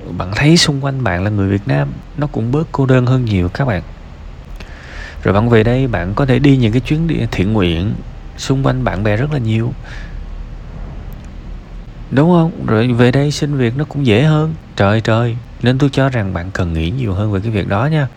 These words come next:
Dù sao thì phần lớn thời gian bạn sống ở Việt Nam, bạn mới qua đó tí thôi mà. Đương nhiên nói như thế thì không có nghĩa là tôi khẩn thiết kêu bạn về Việt Nam.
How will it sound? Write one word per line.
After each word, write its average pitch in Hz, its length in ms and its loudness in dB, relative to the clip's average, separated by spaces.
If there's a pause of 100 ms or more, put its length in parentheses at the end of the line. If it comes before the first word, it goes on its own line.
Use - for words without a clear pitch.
Dù 98 180 2
sao 117 300 4
thì 113 120 0
phần 90 240 0
lớn 113 200 4
thời 123 180 2
gian 104 220 0
bạn 92 380 0 (100)
sống 117 220 2
ở 143 60 2
Việt 110 160 2
Nam, 107 260 4
bạn 95 200 2
mới 117 120 4
qua 127 160 2
đó 127 460 0 (640)
tí 131 200 4
thôi 151 120 4
mà. 92 160 -4 (1160)
Đương 123 140 6
nhiên 139 140 6
nói 151 140 6
như 147 140 4
thế 143 220 4
thì 151 100 4
không 120 180 -2
có 131 80 0
nghĩa 107 180 2
là 117 180 2
tôi 110 260 0 (580)
khẩn 92 280 0
thiết 170 240 4
kêu 117 180 2
bạn 87 180 0
về 90 140 2
Việt 87 160 0
Nam. 104 200 0